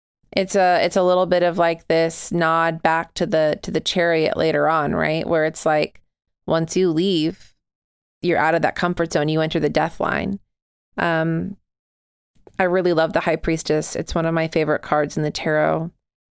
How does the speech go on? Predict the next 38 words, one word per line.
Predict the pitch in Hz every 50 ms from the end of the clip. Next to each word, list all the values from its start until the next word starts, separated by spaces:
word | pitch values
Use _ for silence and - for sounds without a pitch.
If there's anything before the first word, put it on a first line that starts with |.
| _
They | - 175 180
are | 170 170 170
so | - - - 185 170 170 170 170
full | - - - 165 160 160 156 - - -
of | 170 170 170
knowledge | 170 160 156 160 160 160 156 147 151 156 - - - -
and | 170 170 -
wisdom, | 165 165 160 156 - - 151 156 156 165 180 180 185 - _ _ _ _ _ _ _ _ - - - -
and | 180 175 170 170 165 165 165 165 170 170 - - -
they | - 180 170 170
are | 165 165 165
so | - - - - - - - 175 170 165
good | 165 - 170 160 160
at | 147 -
sitting | - - 175 165 165 165 165
in | 160 165
the | 160
middle | 160 151 156 160 160 156
of | 151 -
things | - 156 156 156 156 160 -
and | 165 160
just | 160 156 - -
really | 156 165 160 160 165
kind | - - 170 165 165
of | 160 165
seeing | - - - 160 160 160 165
where | 156 160 156
they | 165 160
fit | 160 - - 156
into | 160 160 160 160 - - 160 160
it | 156 151
or | 151 160
how | 180 170 170 170 165 165
things | 165 - 165 160 165 160 -
fit | - 175 156
in | 160 160
around | 160 160 160 156 156 156 156 -
them. | - 156 151 151 151 156 160